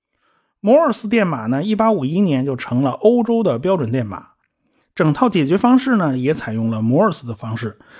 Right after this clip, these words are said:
但是英国人呢，还是不合群儿啊。他们采用的是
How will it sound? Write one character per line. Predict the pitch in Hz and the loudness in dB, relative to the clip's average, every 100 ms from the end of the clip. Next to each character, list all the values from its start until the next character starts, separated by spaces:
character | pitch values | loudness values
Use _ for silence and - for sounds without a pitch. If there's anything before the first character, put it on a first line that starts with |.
| - | -12
但 | - 180 | -4 -2
是 | 170 147 | 0 2
英 | 170 240 214 | 4 6 4
国 | 147 | 2
人 | 120 | 0
呢， | 120 | -2
还 | 113 127 139 | -4 -6 -4
是 | 160 131 | -2 -2
不 | 131 | -2
合 | 127 147 | -2 -2
群 | - 120 | 0 2
儿 | 196 233 _ | 2 0 _
啊。 | - 127 113 | -10 -8 -6
他 | 143 | -4
们 | 170 | -4
采 | 180 - 135 | -4 -4 -2
用 | 139 165 | 0 0
的 | 135 | 0
是 | 151 | 0